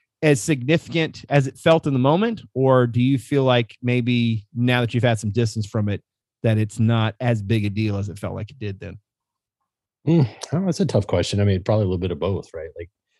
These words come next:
Speaker 2: it's a win on the road in the A C C for a team that's already lost a home game, uh, making them technically plus one on the year. So, I mean, if Virginia loses that game, um, <laughs> we're, we're having a much different discussion.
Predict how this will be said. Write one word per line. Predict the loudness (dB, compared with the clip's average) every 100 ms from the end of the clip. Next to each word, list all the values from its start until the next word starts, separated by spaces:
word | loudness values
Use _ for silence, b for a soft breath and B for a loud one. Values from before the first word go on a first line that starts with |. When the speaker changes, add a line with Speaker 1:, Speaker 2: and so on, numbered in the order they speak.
| _ _ _
Speaker 2:
it's | -6 -2
a | 0
win | 2 2
on | 2
the | 2
road | 4 4 2
in | 0
the | -4 -4
A |
C | -6 -10
C | -8 -8
for | -8 -10
a |
team | -8 -8
that's | -8 -6
already | -6 -4
lost | -6 -8 -8
a |
home | -4 -2
game, | -2 -6 -10 _ _
uh, | -20 -20 _
making | -12 -10 -16
them | -20 _ _ _ _ _ _ -8
technically | -4 -4 -4 -4
plus | -2 -4
one | -2 0 2
on | 0 -4
the | -2
year. | 0 0
So, | 0 -4 -4 -6 _ _ _ _ _ _ -4
I |
mean, | -2 -2
if | -2
Virginia | -2 0
loses | 0 -2 -2
that | -4 -4
game, | -4 -6 -6 -10 -16 _ _
um, | -18 -16 -18 -20 _ _ _ _ _
<laughs> | -4 -2
we're, | -2 -2
we're | 0
having | 0 0
a | -2
much | -4 -4
different | -4 -4 -8
discussion. | -8 -6 -6 -8 -14